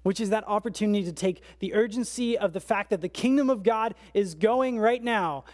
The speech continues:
God is moving mightily in this time, even during covid nineteen, even through quarantine, even through isolation, God is still actively working. And so go time is, is, is your opportunity to reach the people around you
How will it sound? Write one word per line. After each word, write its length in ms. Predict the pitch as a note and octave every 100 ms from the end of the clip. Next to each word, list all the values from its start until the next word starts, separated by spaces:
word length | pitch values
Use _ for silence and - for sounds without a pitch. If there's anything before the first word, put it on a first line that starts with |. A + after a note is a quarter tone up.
| -
God 240 | A3 G#3+ B3+
is 160 | G3
moving 760 | E3+ F3 G3+ A#3 C#4 B3 G3 F#3+
mightily 540 | A#3 C4 C4 F#3+ D#3 - -
in 160 | G#3 A3+
this 200 | B3+ -
time, 320 | A#3+ G#3 E3
even 320 | G#3+ B3 C#4
during 260 | B3 B3+ B3
covid 280 | A3+ A#3+ A3
nineteen, 360 | A3 G#3+ G#3+ F3
even 420 | G#3 C4 C#4+ C4+ - -
through 480 | - A#3+ A#3+ A#3 - - -
quarantine, 600 | A#3+ B3 B3 G#3 A#3+ A3+
even 380 | G#3 A#3 B3+ B3
through 240 | - A#3
isolation, 720 | G3 G#3 A#3 G3+ G#3 - F3+
God 240 | E3 G3 G#3
is 100 | G3
still 280 | - G#3 G#3
actively 480 | F3+ F#3+ G#3+ F3+ F#3+
working. 480 | F3 E3+ E3+ B2+ C3+ _ _ _ _ - - _ - -
And 80 | F#3+
so 100 | A#3+
go 280 | F#3+ A3+ B3+
time 320 | A#3+ A#3 A#3
is, 200 | G#3+ - - -
is, 320 | G3+ F3 F3+
is 180 | - F3+
your 140 | G#3 G3
opportunity 600 | A3 A3+ - A3 A3 G#3+
to 140 | F#3+
reach 300 | E3+ G#3+ G#3+
the 100 | -
people 320 | - G#3 A3+
around 340 | G#3 G3 G#3 F#3
you 160 | C3+